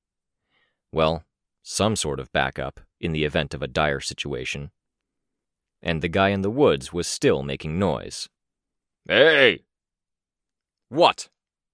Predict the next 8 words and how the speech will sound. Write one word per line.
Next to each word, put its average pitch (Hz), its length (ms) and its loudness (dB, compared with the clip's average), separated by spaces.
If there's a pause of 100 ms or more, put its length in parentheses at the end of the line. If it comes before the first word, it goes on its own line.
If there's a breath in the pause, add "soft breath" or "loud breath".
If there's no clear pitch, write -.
(800)
Gilpatrick 76 640 -6
called 76 280 -6
out. 69 320 -8 (800)
"Don't 175 260 6
shoot," 165 540 0 (380)
the 82 100 -6
guy 71 220 -2
said. 69 380 -8